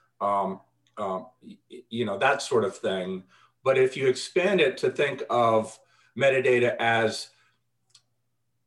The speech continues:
spatial and temporal locality of data objects relative to other data objects, like, uh, uh, the edge local model, right? That's one of the metadata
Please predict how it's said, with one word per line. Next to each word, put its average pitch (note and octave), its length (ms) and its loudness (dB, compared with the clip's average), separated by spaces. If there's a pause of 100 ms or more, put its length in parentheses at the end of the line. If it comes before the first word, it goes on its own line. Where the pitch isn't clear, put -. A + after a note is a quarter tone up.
(120)
spatial F3 680 0
and C3 200 -2
temporal C3 600 2
locality B2+ 1120 2
of A#2 400 2 (160)
data C3 360 2
objects A2 920 0 (120)
relative B2 580 2
to - 180 -4
other A#2+ 220 2
data A2 360 2
objects, - 840 0 (1000)
like, G#2+ 260 0
uh, A2+ 100 0
uh, G#2 320 -4 (100)
the A2+ 180 0
edge A2+ 220 -2
local A2+ 380 2
model, C3 380 2
right? B2+ 340 0
That's C3 260 -2
one C#3 260 0
of C3 120 -2
the B2+ 60 0
metadata A#2+ 680 0